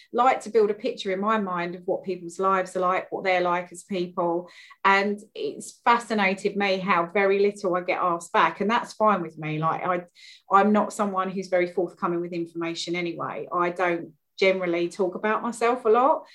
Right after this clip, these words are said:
If someone asks me, then absolutely I, I will answer, um, and reveal things about myself. But I'm quite, in that respect, I'm quite a private person, I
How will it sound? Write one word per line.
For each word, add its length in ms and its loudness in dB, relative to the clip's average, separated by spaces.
If 100 -10
someone 340 2
asks 500 2
me, 540 -4
then 280 2
absolutely 720 2
I, 100 0
I 220 -2
will 160 2
answer, 640 -2
um, 440 -2
and 140 -2
reveal 280 6
things 320 0
about 240 0
myself. 500 -2
But 280 4
I'm 300 2
quite, 460 0
in 160 2
that 160 0
respect, 360 -4
I'm 80 -6
quite 220 -2
a 80 -16
private 360 0
person, 460 -2
I 80 -10